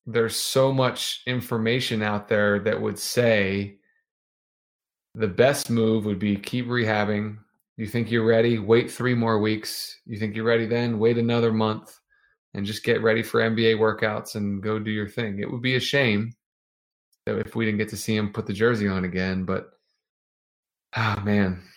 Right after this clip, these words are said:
tough one. I just, I don't know. I don't know what the right thing is, but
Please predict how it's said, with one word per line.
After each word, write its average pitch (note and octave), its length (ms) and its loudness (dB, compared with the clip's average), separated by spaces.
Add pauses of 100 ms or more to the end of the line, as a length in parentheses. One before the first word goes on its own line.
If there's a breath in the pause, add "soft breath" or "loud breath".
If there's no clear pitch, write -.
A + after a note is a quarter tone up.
(800 soft breath)
tough - 280 -2
one. F#2 300 -6
I G#2+ 100 -4
just, A2+ 280 -6
I G2+ 140 2
don't A#2+ 260 2
know. A#2+ 480 2
I A#2 140 0
don't C3 140 2
know C3 160 4
what B2 240 4
the A#2+ 80 4
right A#2 320 2
thing B2 300 0
is, G2 400 0
but G2+ 360 -4